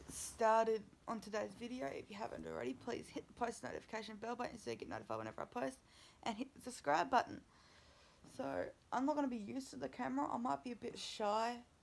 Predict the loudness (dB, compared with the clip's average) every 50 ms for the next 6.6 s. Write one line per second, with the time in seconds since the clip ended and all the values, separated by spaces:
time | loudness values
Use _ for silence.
0 | -12 -4 -2 2 4 4 4 4 2 -2 -6 -6 -2 -2 0 0 0 -2 -2 -2
1 | 0 0 -2 -2 -4 -10 -12 -10 -6 -4 -4 -4 -6 -10 -10 -10 -10 -8 -2 0
2 | 2 2 2 2 0 0 0 0 -2 -2 -4 -6 -16 -20 -20 -20 -20 -20 -20 -20
3 | -20 -20 -20 -20 -20 -20 -14 -6 -4 -4 -4 -4 -6 -12 -16 -16 -16 -16 -12 -4
4 | 2 4 4 4 4 2 2 0 -2 -2 -2 -4 -4 -4 -6 -12 -20 -20 -20 -20
5 | -20 -20 -20 -20 -20 -20 -20 -20 -20 -20 -20 -20 -20 -20 -20 -20 -20 -18 -18 -16
6 | -2 6 8 8 10 10 8 6 6 4 2 -2